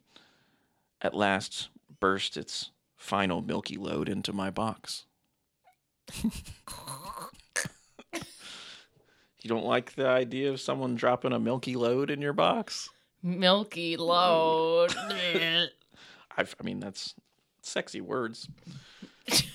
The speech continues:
Speaker 1: Filling me with a delicious bath of white cum.
Speaker 2: Uh,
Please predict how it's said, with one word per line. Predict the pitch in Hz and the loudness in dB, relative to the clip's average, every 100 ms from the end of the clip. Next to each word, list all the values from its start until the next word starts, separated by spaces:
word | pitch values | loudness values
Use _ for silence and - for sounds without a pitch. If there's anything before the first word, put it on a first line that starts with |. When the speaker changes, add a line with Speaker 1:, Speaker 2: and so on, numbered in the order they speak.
| - - - | -16 -14 -6
Speaker 1:
Filling | - 165 170 160 | 6 8 8 8
me | 160 160 | 8 10
with | 135 120 - - - | 8 8 0 -12 -4
a | 123 | 2
delicious | 123 117 151 160 170 156 - - - - - - | 4 6 8 8 6 2 -2 -4 -12 -20 -20 -12
bath | - 101 104 - - | 4 6 6 4 -2
of | - - - _ | -6 -8 -20 _
white | 110 110 - | -4 -4 -4
cum. | - 131 110 - 156 _ _ _ - _ _ - - 269 | -4 -4 -4 -10 -18 _ _ _ -20 _ _ -20 -4 2
Speaker 2:
Uh, | 262 262 | 4 6